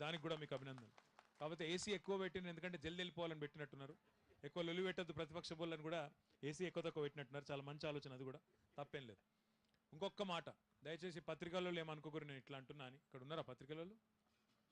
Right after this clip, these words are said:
ఉన్నారా? ఏమనుకోకూరు. ఇవాళ రేపు ఏమైందంటే కార్పొరేటర్లు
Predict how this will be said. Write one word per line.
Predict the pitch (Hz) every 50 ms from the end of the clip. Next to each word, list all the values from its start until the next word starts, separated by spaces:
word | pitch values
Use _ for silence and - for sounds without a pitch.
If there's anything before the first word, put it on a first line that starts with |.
| _ _ _ _ -
ఉన్నారా? | 127 147 147 135 131 143 - _ _ _ _ _ _ _ _ -
ఏమనుకోకూరు. | 151 160 151 156 156 170 170 147 135 117 98 - _ _ _ _ _ _ _ _ -
ఇవాళ | 139 170 190 196 196
రేపు | 185 175 185
ఏమైందంటే | 190 196 196 196 190 180 170 156 160 175 190 202 - _ _ _ _ _ _ _ _ _ -
కార్పొరేటర్లు | 147 160 170 160 175 185 180 175 175 165 156 156 151 135